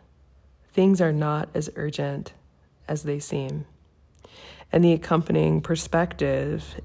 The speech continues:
is as follows. "When repeated and prolonged attention and belief are given to a thought, that matter can begin to feel very urgent.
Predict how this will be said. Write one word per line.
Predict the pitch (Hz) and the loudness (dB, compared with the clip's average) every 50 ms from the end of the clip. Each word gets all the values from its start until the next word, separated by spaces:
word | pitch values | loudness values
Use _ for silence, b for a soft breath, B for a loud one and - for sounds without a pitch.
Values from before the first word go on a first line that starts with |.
| - | -2
is | - 147 143 143 143 143 139 143 147 147 143 - - - - - - - - B B B B B B B B B - - - - - - - | 0 2 2 2 2 0 0 -2 -4 -4 -6 -8 -8 -10 -12 -14 -16 -16 -16 B B B B B B B B B -20 -20 -20 -20 -18 -12 -4
as | - 165 160 | -4 -2 -2
follows. | - - 156 147 147 147 147 151 156 156 - - - - - - - - - - - - - - b b b b b b b b b b b b b b b b b - - - | 0 0 0 2 2 0 0 -2 -4 -6 -10 -14 -16 -16 -16 -16 -16 -18 -20 -20 -20 -20 -20 -20 b b b b b b b b b b b b b b b b b -20 -12 -2
"When | - 170 175 170 175 175 175 165 - | 4 6 8 8 8 8 6 4 2
repeated | 202 175 175 170 175 - - 208 214 233 233 233 220 214 - | 2 2 2 2 0 0 2 4 6 8 8 8 6 4 2
and | - 170 165 170 170 160 | 2 2 4 4 4 2
prolonged | - - 185 165 156 160 151 156 170 185 202 202 190 - - | 2 2 2 4 4 6 6 6 6 6 6 6 4 2 -2
attention | - 156 - - - 180 185 190 185 - - 156 151 147 147 151 - - | -4 -4 -4 0 4 6 6 6 6 4 2 2 2 2 0 0 -2 0
and | - 165 170 170 | 2 4 6 6
belief | 160 165 165 160 165 165 160 156 156 - - - - - - - - - | 6 6 4 4 4 2 2 0 0 -4 -8 -12 -16 -20 -20 -6 -2 0
are | 160 | 0
given | 160 156 180 175 165 185 190 190 180 | 2 4 4 4 6 6 6 6 6
to | - - 190 175 | 4 2 2 4
a | 165 | 4
thought, | 165 - - 151 147 139 139 147 - - - - - b b b b b b b b b b b b b b - | 2 2 2 2 2 2 0 -2 -4 -8 -12 -18 -20 b b b b b b b b b b b b b b 0
that | 175 180 170 156 - | 2 4 4 4 4
matter | 170 170 160 165 165 170 160 151 151 151 156 151 156 156 - _ _ | 4 4 6 6 6 4 4 2 2 0 -2 -2 -6 -10 -14 _ _
can | - - 165 | 0 2 4
begin | 160 160 170 160 170 165 165 185 196 190 | 4 4 4 4 4 4 6 6 4 4
to | - 214 202 | 4 0 0
feel | - - - 170 160 156 156 | 0 0 2 4 4 4 2
very | 147 143 160 165 165 165 170 170 170 | 2 2 4 4 4 4 2 0 0
urgent. | - 151 151 147 151 147 143 143 165 170 - | 0 0 0 0 0 -2 -4 -4 -6 -8 -12